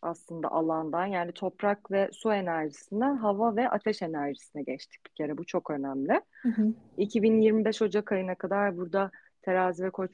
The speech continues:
Speaker 1: burcunda tutulmalar olacak. Ha, arada Balık ve Başak'ta da olacak. Yine az önce bahsettiğim teknik sebeplerden <laughs> ötürü diyelim. Ee, ama hava ve ateş hattına geçiyor olmamız, Koç Terazi zaten ben biz dengesi.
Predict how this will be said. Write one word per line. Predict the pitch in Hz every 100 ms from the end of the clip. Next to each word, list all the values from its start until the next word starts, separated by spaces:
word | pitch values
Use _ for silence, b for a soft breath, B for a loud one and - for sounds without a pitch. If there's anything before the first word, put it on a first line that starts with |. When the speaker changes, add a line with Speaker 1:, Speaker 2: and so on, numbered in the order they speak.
| -
Speaker 1:
burcunda | 175 175 160
tutulmalar | - - 202 196 202 196
olacak. | 190 180 277 269
Ha, | 226
arada | - 208 208 233
Balık | 202 220 -
ve | 214
Başak'ta | 185 - 196 - 220
da | 214
olacak. | 156 143 165 170 -
Yine | 185 180 -
az | 180 175
önce | 180 175 175
bahsettiğim | 165 165 - 160 - 160 _ _ _
teknik | - 233 - 196
sebeplerden | - 202 180 170 190 175 160 170
<laughs> |
ötürü | 160 - 151 147
diyelim. | 156 151 151 208 - _ B B B B B B B B -
Ee, | 214 214 214
ama | 214 247 269
hava | 240 233 262 262
ve | 262
ateş | 214 214 254 254
hattına | 226 - 220 214
geçiyor | 208 208 - 226
olmamız, | 214 190 165 208 294
Koç | - 226 208
Terazi | - 208 202 202 190
zaten | 202 202 - 208 196
ben | 190 190 190
biz | 208 -
dengesi. | 175 151 147 151 - 302